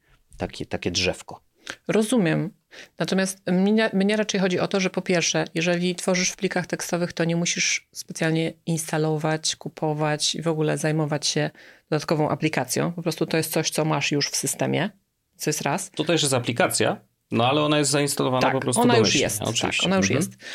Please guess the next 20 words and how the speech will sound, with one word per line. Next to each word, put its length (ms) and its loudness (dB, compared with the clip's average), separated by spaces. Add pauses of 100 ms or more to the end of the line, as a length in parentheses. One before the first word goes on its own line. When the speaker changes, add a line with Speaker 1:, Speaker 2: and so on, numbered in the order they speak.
(260)
Speaker 2:
A 240 0
po 180 0
drugie, 720 0 (480)
y, 180 2
mnie 300 4
na 80 2
przykład 280 0
bardzo 220 2
pomaga 420 2
to, 340 0
że 80 -2
to 100 0
jest 340 -4
tak 280 -2
proste, 800 0
że 120 -2
to 60 0
jest 140 -2
tylko 180 2
Speaker 1:
Mhm. 160 -2